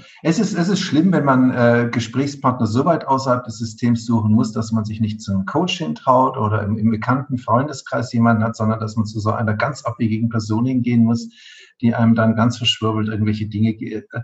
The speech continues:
also da frage ich mich dann schon, was ist das für ein Selbstbildnis? Also wenn, mein, meine persönliche Einschätzung, wenn jemand zum Wahrsager gehen muss, um zu entscheiden, ob ich Investitionen treffe oder nicht,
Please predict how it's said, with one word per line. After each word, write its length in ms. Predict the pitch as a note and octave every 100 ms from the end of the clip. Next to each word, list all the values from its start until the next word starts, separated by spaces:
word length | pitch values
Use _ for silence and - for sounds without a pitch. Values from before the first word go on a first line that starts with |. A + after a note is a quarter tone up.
| - -
also 160 | - A#2+
da 140 | C#3
frage 340 | C3 D#3 D#3 C#3+
ich 100 | -
mich 140 | C#3+
dann 160 | C#3+ C3
schon, 200 | D#3 D#3
was 240 | A#2 -
ist 140 | - A#2+
das 160 | -
für 120 | - A#2
ein 160 | A2
Selbstbildnis? 1080 | G#2 A#2 C#3 - D3 D3 C#3 B2 - _ _ -
Also 220 | A#2+ A#2+
wenn, 220 | C3+ D3 - _ _ _ _
mein, 260 | B2+ D3
meine 180 | C3 C3+
persönliche 480 | - A#2+ C3 C3 A#2+
Einschätzung, 480 | G#2 G#2 G#2+ A2 G2
wenn 140 | B2+
jemand 320 | C#3 C#3+ B2
zum 240 | A2+ G#2+ G2
Wahrsager 560 | A#2 C#3 B2 A#2 A2+
gehen 440 | G#2+ - A2+ A2 G2+
muss, 300 | D3 F#3 F#3+
um 200 | - A2
zu 120 | -
entscheiden, 540 | G#2+ G#2+ A#2 B2 B2+
ob 120 | B2 -
ich 120 | G#2+
Investitionen 640 | A2+ G2+ - G2 A#2 C#3 D3
treffe 440 | - A#2 - A#2+
oder 240 | A2 G2+
nicht, 320 | F#2+ E3 -